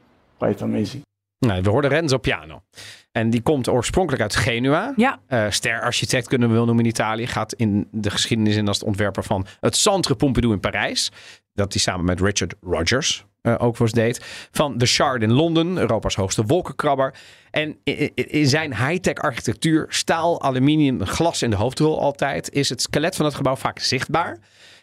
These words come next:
Speaker 2: Ehm, en, eh, hij heeft dus,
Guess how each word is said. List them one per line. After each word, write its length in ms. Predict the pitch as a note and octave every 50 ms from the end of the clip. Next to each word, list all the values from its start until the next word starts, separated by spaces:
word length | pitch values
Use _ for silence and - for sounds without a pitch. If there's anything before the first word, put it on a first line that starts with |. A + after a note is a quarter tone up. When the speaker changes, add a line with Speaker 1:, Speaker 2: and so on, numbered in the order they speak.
| _ _
Speaker 2:
Ehm, 1120 | - D3 D3 D3 C#3+ C#3+ C#3+ C#3 C#3 C#3 C3+ C3+ C3+ C3 C3 B2+ B2+ B2 B2+ B2 B2 A#2 - - _
en, 580 | - C3+ C#3 C#3 C#3 C3+ C3+ C3+ C3 A2+ - -
eh, 100 | - B2 B2+ B2 B2 B2 B2 B2 G2 D#2+ A#2
hij 140 | C3 C#3 C3
heeft 440 | B2+ C#3 D3 D3 - - - - B2
dus, 180 | C3 C3+ -